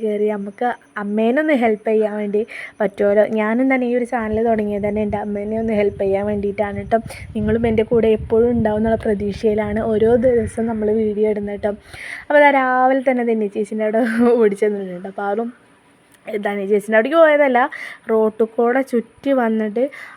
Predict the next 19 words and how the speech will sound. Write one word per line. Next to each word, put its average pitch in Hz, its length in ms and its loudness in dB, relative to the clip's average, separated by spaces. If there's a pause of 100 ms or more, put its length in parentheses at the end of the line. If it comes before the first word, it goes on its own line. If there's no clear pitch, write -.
ആദിയും 208 640 -2
പാറും 202 600 0 (200)
ചാരും 202 400 0
കൂടി 208 180 -2
പോയിട്ടുണ്ടായിരുന്നു 202 720 -4
കേട്ടോ. 190 120 -6 (400)
എന്നിട്ട് 196 280 -4
ഞാൻ 233 280 2
ധന്യ 208 300 2
ചേച്ചീൻ്റെ 202 340 0
കയ്യിൽ 202 220 2
അങ്ങനെ 208 200 0
പോന്നു. 196 320 -4 (140)
അപ്പോൾ 208 200 -4
ധന്യ 214 260 -2
ചേച്ചീൻ്റെ 202 360 -2
അവിടെ 208 160 0 (140)
ഓള് 220 220 4
കയറി. 208 360 2